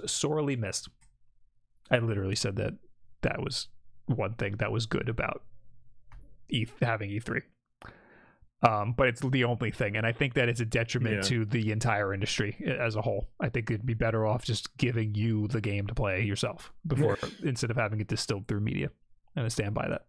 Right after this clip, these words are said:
Speaker 1: And yes, I'm being selfish 'cause it's my goddamn job. <laughs>
Speaker 2: Yeah.
Speaker 1: I'm
Speaker 2: I feel
Speaker 1: the one
Speaker 2: like
Speaker 1: who's
Speaker 2: a
Speaker 1: gotta
Speaker 2: lot
Speaker 1: go to it. You don't gotta go to it. <laughs>
Speaker 2: I feel like a lot of these people wouldn't be saying, um, "You're being selfish"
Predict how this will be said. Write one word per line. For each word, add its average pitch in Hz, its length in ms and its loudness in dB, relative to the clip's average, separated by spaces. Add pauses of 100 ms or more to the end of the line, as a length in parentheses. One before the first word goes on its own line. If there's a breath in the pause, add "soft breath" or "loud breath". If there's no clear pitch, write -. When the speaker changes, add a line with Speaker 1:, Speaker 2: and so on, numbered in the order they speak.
(160)
Speaker 1:
And 120 180 2
yes, 156 220 4
I'm 135 100 0
being 117 140 2
selfish 117 400 0
'cause 120 160 0
it's 117 80 -4
my 117 160 2
goddamn 113 400 2
job. 95 320 0 (200)
<laughs> - 360 0
Speaker 2:
Yeah. 104 280 10 (640 loud breath)
Speaker 1:
I'm 190 180 12
Speaker 2:
I - 20 8
feel 240 120 12
Speaker 1:
the 240 40 12
one 240 80 12
Speaker 2:
like 214 120 12
Speaker 1:
who's 190 80 12
Speaker 2:
a - 60 12
Speaker 1:
gotta 170 140 12
Speaker 2:
lot 160 80 8
Speaker 1:
go 233 300 12
to 170 180 8
it. 117 160 4
You 170 100 6
don't 247 160 10
gotta 214 240 8
go 202 340 10
to 156 140 6
it. - 380 0 (260)
<laughs> - 280 -16
Speaker 2:
I 185 80 12
feel 262 160 10
like 262 100 12
a 226 80 12
lot 208 220 12
of 202 60 10
these 190 120 2
people 170 300 0
wouldn't 156 240 8
be 147 100 2
saying, 139 580 10 (580)
um, 120 500 10 (200)
"You're 127 140 6
being 123 220 4
selfish" 120 440 4